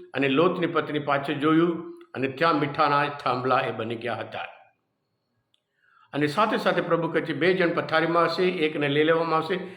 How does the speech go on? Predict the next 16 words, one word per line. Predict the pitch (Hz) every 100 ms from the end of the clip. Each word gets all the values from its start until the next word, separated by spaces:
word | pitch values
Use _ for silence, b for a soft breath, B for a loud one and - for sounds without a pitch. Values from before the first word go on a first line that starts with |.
| B
જે | 156
તૈયાર | 165 165 151 151 226 220
હશે | 170 175 165 113 - - - _ _ -
એને | 143 147
લઈ | 135
લેવામાં | 135 131 127 123 120
આવશે. | 110 - 110 - _ _ _ _ _ _ _ -
બે | 151
બહેનો | 143 160 185 175 - - - - _ _ _
દળતી | 120 151 165 208
હશે, | 180 175 156 127 - - - -
એકને | 147 170 175
લેવામાં | 151 147 156 165 151
આવશે | 147 170 170 170 B B B -
અને | 131
બીજાને | 131 151 147 143 139